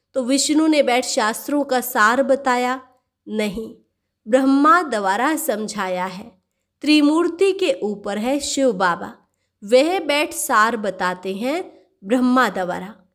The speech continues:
जिनके द्वारा समझाते हैं वही फिर पालना करेंगे। तुम हो ब्रह्मा कुमार कुमारियाँ, ब्राह्मण वर्ण है ऊंच ते ऊंच।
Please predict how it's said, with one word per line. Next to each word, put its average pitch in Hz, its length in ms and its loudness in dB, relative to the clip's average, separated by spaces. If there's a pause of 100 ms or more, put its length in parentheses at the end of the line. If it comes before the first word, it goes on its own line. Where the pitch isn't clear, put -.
(320)
जिनके 339 500 0
द्वारा 330 400 2
समझाते 233 800 -2
हैं 208 280 -12 (400)
वही 233 360 -2
फिर 262 240 -2 (160)
पालना 294 460 2
करेंगे। 262 540 2 (680)
तुम 381 200 0
हो 381 240 2
ब्रह्मा 262 440 2
कुमार 233 580 0
कुमारियाँ, 190 640 -4 (580)
ब्राह्मण 277 540 4
वर्ण 208 380 0
है 233 520 -6 (180)
ऊंच 349 380 0
ते 214 280 -2
ऊंच। 196 360 -6